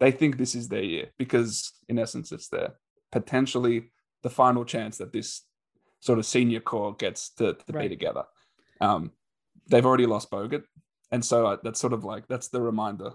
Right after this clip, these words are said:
Speaker 1: almost that Father Time is right there.
Speaker 2: It isn't right that Bogut's not on the team. It's not right.
Speaker 1: Just from a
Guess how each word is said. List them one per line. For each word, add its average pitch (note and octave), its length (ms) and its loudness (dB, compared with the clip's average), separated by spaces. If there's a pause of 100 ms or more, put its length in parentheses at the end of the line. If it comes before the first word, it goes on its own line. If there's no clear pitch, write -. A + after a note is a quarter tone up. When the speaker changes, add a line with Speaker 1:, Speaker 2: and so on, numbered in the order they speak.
Speaker 1:
almost G2+ 360 -6
that F#2 180 0 (380)
Father B2 240 4
Time B2 260 -2
is - 100 -14
right C3+ 340 -10
there. - 260 -16 (1700)
Speaker 2:
It G3+ 120 6
isn't G#3+ 300 6
right F3 300 2
that D3 120 -4
Bogut's D3 320 -2
not D3+ 120 -4
on C#3 80 -6
the C3 80 -10
team. B2 260 -18 (1500)
It's - 180 -16
not D3 180 -8
right. B2+ 160 -14
Speaker 1:
Just A#2+ 280 6
from A2 280 2
a G#2 100 -6